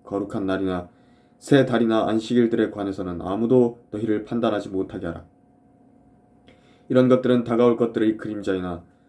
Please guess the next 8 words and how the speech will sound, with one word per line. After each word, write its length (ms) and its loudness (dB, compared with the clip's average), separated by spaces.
몸은 420 2
그리스도의 480 4
것이니라. 440 -2
아무도 280 4
자의적인 480 4
겸손과 640 4
천사들을 540 0
숭배함으로 720 -6